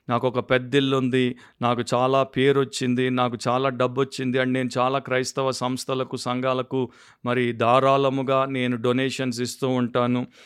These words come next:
అని తన గురించి, basically సాక్ష్యములో దేవుడు ఏం చేశాడు, దేవుడికి మహిమ ఎట్లా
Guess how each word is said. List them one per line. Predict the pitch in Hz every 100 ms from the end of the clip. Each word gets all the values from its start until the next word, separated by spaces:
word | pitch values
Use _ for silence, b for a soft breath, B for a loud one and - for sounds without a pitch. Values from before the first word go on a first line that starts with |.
| b b -
అని | 147 151 151
తన | 151 147 190
గురించి, | 208 208 180 120
basically | 110 143 147 175 196 208
సాక్ష్యములో | 214 156 156 165 - 180 180 185 190
దేవుడు | 131 127 139 143 160 156
ఏం | 156 156
చేశాడు, | 156 151 147 156 156 160 131
దేవుడికి | 113 117 131 147 147 147
మహిమ | 147 147 139 151
ఎట్లా | 151 143 120 143 147